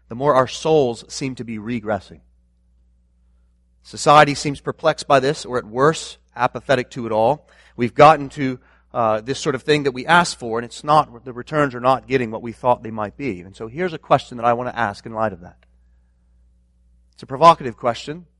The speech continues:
It's a countercultural question. It's a, uh, it's a, a question of a revolutionary nature in the sense that it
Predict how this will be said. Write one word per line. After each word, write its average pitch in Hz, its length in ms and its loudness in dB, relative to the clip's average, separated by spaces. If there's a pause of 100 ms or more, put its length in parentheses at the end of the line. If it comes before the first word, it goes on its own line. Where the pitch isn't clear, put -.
(1300)
It's - 100 -16
a 123 120 -4
countercultural 156 1080 -2
question. 143 560 -4
It's 123 240 -12
a, 120 180 2 (600)
uh, 127 240 4
it's 135 180 -4
a, 131 400 2
a 139 140 4
question 180 480 4
of 151 80 4
a 147 60 2
revolutionary 160 800 4
nature 123 400 -6
in 143 80 -6
the 131 80 -8
sense 147 280 -8
that 143 120 -6
it - 140 -6